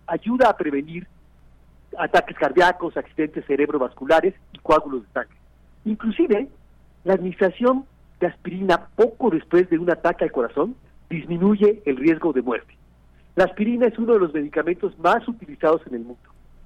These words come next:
y se encuentra entre los medicamentos básicos que la Organización Mundial de la Salud recomienda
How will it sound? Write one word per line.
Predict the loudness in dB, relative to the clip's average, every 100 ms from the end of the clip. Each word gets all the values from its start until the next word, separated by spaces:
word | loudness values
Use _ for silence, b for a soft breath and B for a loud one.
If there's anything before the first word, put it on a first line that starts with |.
| -6
y | 0
se | 2
encuentra | 2 0 2 -2 -2 _ _
entre | -6 -2
los | 0 0
medicamentos | -2 0 0 0 0 -2 0
básicos | -2 -2 -10 -10 -12 _ -12
que | -2
la | 0
Organización | 0 -4 -4 -4 -4
Mundial | 0 0
de | 2
la | -2 -2
Salud | -4 -2
recomienda | -4 -4 -2 -2 0 -4